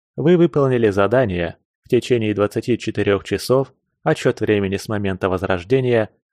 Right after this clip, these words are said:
активировать дар душелов для спасения покалеченного стиксом ближника. Награда за выполнение задания.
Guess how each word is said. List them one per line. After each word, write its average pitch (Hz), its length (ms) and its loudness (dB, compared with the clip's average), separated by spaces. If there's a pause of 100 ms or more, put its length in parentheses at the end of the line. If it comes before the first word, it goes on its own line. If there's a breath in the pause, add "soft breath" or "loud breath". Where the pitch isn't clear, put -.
активировать 156 760 0
дар 101 260 0
душелов 104 680 0 (200)
для 104 200 -2
спасения 101 580 -2
покалеченного 98 760 -2
стиксом 135 480 -2
ближника. 101 680 0 (420)
Награда 117 520 0
за 147 100 0
выполнение 127 680 0
задания. 101 680 -2